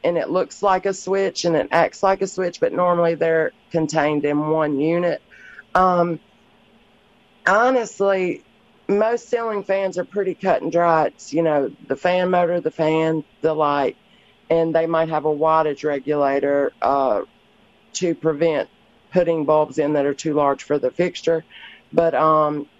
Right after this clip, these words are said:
you should, I would put a, try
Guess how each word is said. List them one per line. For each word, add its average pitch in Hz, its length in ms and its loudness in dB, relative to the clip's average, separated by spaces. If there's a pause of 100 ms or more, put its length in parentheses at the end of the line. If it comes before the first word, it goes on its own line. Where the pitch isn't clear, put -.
(360)
you 175 220 -2
should, 220 680 0
I 175 260 4
would 208 440 -2
put 208 200 -2
a, 202 260 0 (300)
try 208 440 2